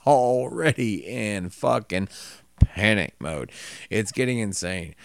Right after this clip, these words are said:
So Elon Musk is slamming back on N B C, uh, um, over scandals after the host says that he'll hand Twitter to the far right.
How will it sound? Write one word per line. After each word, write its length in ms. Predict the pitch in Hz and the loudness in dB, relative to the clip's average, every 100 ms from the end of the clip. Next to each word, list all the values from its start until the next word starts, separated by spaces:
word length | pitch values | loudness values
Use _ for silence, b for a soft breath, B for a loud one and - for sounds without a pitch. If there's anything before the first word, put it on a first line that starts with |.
| B B B B B B - | B B B B B B -16
So 680 | - 123 127 139 135 131 127 | -4 0 4 6 6 4 0
Elon 480 | 123 165 196 196 147 | 2 4 6 4 4
Musk 400 | 160 147 127 123 | 4 4 2 0
is 140 | 110 | 0
slamming 440 | - 127 143 117 101 | 0 -2 -2 -2 0
back 400 | 123 123 107 104 | 0 0 -2 -4
on 180 | 98 | -4
N 160 | 110 110 | -2 -2
B 140 | 104 | 0
C, 500 | 95 - 117 98 98 | 0 0 0 0 0
uh, 540 | 101 98 90 98 92 85 | 0 0 0 0 0 -2
um, 220 | 82 - | -6 -10
over 240 | - 107 98 | -4 -2 -2
scandals 560 | - 110 117 101 104 | -2 -2 -2 0 0
after 280 | 101 95 - | 0 -2 -2
the 140 | 92 87 | -4 -2
host 320 | 107 110 - | 0 0 0
says 320 | 104 107 98 | 0 0 -2
that 180 | 98 92 | -4 -4
he'll 340 | 101 98 92 B B B B B - | -2 0 -2 B B B B B -10
hand 420 | - 110 110 101 | -4 -2 -2 -4
Twitter 420 | - 110 104 98 | -4 -2 0 -2
to 180 | 87 101 | -2 -4
the 120 | 90 | -4
far 360 | 95 90 87 87 | -2 -2 0 -2
right. 340 | 82 76 | -4 -8